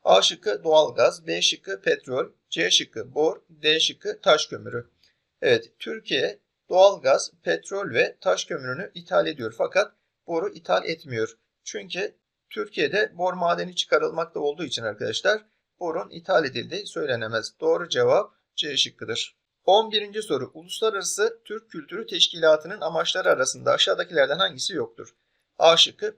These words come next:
Türkçe konuşan ülkeler arasında kültürel ilişkileri geliştirmek. Evet, bu vardır. B şıkkı, Türk kültürünü gelecek kuşaklara aktarmak. Bu da vardır. C şıkkı,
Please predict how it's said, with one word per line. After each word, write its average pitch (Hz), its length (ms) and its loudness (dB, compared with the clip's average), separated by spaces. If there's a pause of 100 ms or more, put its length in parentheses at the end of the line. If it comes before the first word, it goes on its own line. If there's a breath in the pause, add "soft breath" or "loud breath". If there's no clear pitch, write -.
(120)
Türkçe 226 360 -4
konuşan 196 360 -6
ülkeler 180 420 -2
arasında 165 500 -2 (200)
kültürel 190 500 -4
ilişkileri 160 600 2
geliştirmek. 120 760 -4 (160)
Evet, 165 360 2 (120)
bu 190 280 -10
vardır. 127 560 2
B 147 240 -2
şıkkı, 214 360 -4 (380)
Türk 233 260 -10
kültürünü 175 420 -10
gelecek 175 400 -2
kuşaklara - 440 2
aktarmak. 131 600 0
Bu 160 60 -8
da 131 140 4
vardır. 131 400 0
C 147 180 -4
şıkkı, - 380 -2